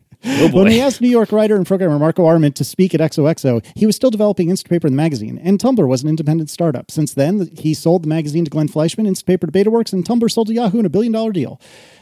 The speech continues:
Speaker 2: Uh, it, "One of the best parts of independence is choosing what you work on, and Marco's clearing his plate for something brand new." It, it's funny to me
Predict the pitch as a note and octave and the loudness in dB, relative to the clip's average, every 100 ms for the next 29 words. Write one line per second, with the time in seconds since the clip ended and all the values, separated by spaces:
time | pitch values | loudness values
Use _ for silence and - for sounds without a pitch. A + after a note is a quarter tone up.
0 | - C3+ C#3 E3 E3 C3+ E3+ G#3+ G3 F#3+ | -2 0 2 0 -4 -4 -2 -2 -2 -2
1 | F#3 - - G#3+ - F#3 G3 G3 F3 G#3+ | -2 -2 0 0 2 -4 -2 -2 0 -2
2 | A3+ C#3 - F#3 F#3+ F#3+ G3+ F#3 B2+ A2 | -4 -6 -6 -4 -2 -2 -2 -2 -2 -6
3 | G#2+ B2+ D#3+ - E3+ E3+ E3+ - D3+ - | -4 -4 -4 -6 -2 0 -2 -2 -8 -6
4 | C#3+ C3+ C#3 A#2+ A#2 G#2+ A2 - _ _ | -8 -8 -6 -6 -6 -8 -10 -14 _ _
5 | _ _ _ - F3+ - F3+ D#3+ - - | _ _ _ -2 -2 -2 -6 -6 -8 -4
6 | F#3+ F#3+ E3+ - D3+ C3+ B2+ A#2+ A2+ A2 | 0 0 -2 -4 -4 -2 -4 -4 -6 -10